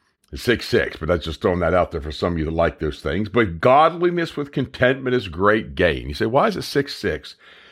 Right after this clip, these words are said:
Because the next verse, he goes on here and he begins to speak. "We brought nothing into this world, assert we can carry nothing out." That's man. That's a verse for man. That's a verse for the sons of man, that they might see exactly what God has done.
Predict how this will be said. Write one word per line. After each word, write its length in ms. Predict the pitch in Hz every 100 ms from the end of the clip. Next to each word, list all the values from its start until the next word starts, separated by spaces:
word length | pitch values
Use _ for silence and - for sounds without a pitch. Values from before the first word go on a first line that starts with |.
| _
Because 260 | - 95 113
the 80 | 110
next 280 | 120 127 113
verse, 360 | 151 120 73
he 100 | 104
goes 220 | 95 101
on 220 | 101 101 98
here 160 | 107
and 60 | 113
he 60 |
begins 260 | 85 107 107
to 100 | 127
speak. 480 | - - 139 110 - - - _ -
"We 80 |
brought 260 | 92 123 113
nothing 380 | 113 127 131 143
into 100 | 131
this 200 | 131 -
world, 300 | 127 139 143
assert 340 | 139 139 131
we 80 | 123
can 120 | 123
carry 240 | 104 123 95
nothing 600 | 85 90 113 - 131 104
out." 220 | 95 -
That's 240 | 135 -
man. 380 | 156 151 131 -
That's 160 | 104 170
a 40 |
verse 280 | 180 165 -
for 180 | - 120
man. 420 | 95 92 78 69
That's 160 | -
a 40 | 175
verse 180 | 139 139
for 140 | -
the 80 | 101
sons 420 | - 104 90 71
of 140 | 71
man, 300 | 71 67 60 - - - - _
that 120 | -
they 180 | 78 135
might 320 | 147 147 147
see 460 | - - - 117 80
exactly 640 | 80 71 90 101 95 107
what 220 | 78 73 -
God 300 | 87 87 76
has 200 | 92 76
done. 380 | 87 73 58